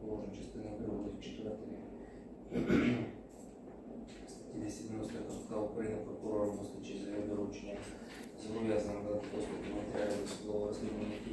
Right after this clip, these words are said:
є в його розпорядженні, у тому числі будь-які докази, які самі по собі в сукупності з іншими доказами можуть бути використані для доведення невинуватості або нашого обвинувачення або сприяти пом'якшенню покарання.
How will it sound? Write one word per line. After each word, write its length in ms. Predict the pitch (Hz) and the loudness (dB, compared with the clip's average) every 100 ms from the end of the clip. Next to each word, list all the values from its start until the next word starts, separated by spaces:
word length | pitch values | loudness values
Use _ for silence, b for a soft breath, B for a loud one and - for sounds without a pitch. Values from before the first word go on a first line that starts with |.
| 107 | 2
є 20 | 107 | 2
в 40 | 107 | 4
його 120 | 107 | 6
розпорядженні, 600 | 107 - 110 110 107 107 107 - B B B - - | 4 4 2 2 2 -2 -2 -4 B B B -8 -2
у 20 | |
тому 140 | 120 110 - | 2 2 0
числі 180 | - - | -4 -4
будь-які 380 | 104 104 104 107 - | -2 -2 -2 -2 0
докази, 300 | - - - | 0 0 -2
які 120 | - - | -4 -4
самі 180 | - - - | -4 -4 -4
по 60 | - | -4
собі 220 | - - - - | -2 -2 -2 -4
в 40 | - | -6
сукупності 540 | - - - - - - | -6 -2 -2 -4 -6 -6
з 40 | 107 | -4
іншими 380 | 107 - 104 104 101 B B B B 113 | -4 -4 -4 -4 -4 B B B B 2
доказами 400 | 117 117 113 110 107 | 4 4 4 2 0
можуть 240 | 107 104 | 0 0
бути 160 | 104 104 | 0 0
використані 580 | 107 104 107 110 - - | 0 0 -2 -4 -4 -4
для 80 | 208 208 | -2 0
доведення 380 | 202 208 - - | 2 0 2 6
невинуватості 720 | - - - - - - - - | 8 8 6 4 2 2 0 -2
або 120 | - - - | -2 2 4
нашого 300 | - - - - - | 4 2 -2 -2 0
обвинувачення 1300 | - - 104 107 107 - - - - 113 113 - - - - - - - - - | 0 0 -2 -2 -2 -4 -4 -4 -4 0 6 6 12 12 12 10 10 -4 -6 -6
або 120 | - - | -8 -6
сприяти 360 | - - - - | -4 -2 -2 -4
пом'якшенню 480 | - - - - - - | -6 -6 -6 -6 -6 -6
покарання. 460 | - 107 98 98 | -4 0 2 2